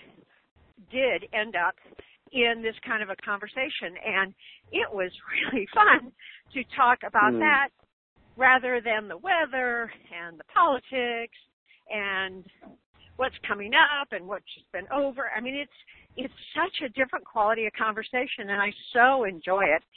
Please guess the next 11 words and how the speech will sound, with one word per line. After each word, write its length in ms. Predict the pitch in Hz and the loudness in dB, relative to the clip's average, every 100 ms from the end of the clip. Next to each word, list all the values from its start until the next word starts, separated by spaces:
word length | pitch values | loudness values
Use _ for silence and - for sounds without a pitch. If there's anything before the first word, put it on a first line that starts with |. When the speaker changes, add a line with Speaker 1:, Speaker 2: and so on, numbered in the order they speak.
| - - _ _ _ - | -20 -20 _ _ _ 2
Speaker 1:
And, 440 | - - - 320 - - - - - - | 2 2 -2 -2 -8 -16 -16 -18 -10 0
uh, 180 | - 233 - | 2 2 4
so 60 | |
I'm, 220 | 262 262 262 247 | 2 2 -8 -8
I'm 220 | 240 240 - 214 | -8 -10 -12 -14
aspiring 600 | - 311 269 269 220 214 | -4 4 4 4 -2 -8
to 40 | |
have 240 | 220 220 196 _ _ _ - | -8 -6 -6 _ _ _ -12
more 300 | 226 247 262 | -4 0 0
of 80 | 233 | 2
that 220 | 208 208 | 4 4